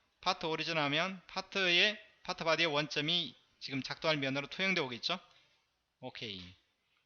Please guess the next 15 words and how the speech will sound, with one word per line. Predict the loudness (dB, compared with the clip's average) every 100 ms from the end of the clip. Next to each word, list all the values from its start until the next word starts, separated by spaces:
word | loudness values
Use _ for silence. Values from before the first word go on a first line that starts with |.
| _ _ _ _ _ _ -20 _ _ _ _
그런 | -4 2
다음에 | 6 6 6 2 0 -2
원을 | 0 2
하나 | 2
그리겠습니다. | 0 -2 -2 -2 -4 -2
요 | -4
끝점 | -6 -2 0 0
있죠? | 0 -2 -4 _ _
끝점을 | -10 -2 0 2 2 0 -4 -14 _ _ _ _ _ _ _ -18
뭐 | -16 -8
투영해 | 0 4 4
오겠습니다. | 2 -2 -4 -10 -14 -20 _ _ _ _ _ _ _ _ _ _ _ _ _ -20 -12
보조점으로 | -8 -8 -4 -4 -2 -2 -2 -2 -6
변경을 | -6 -4 -4
해야겠죠? | -2 0 0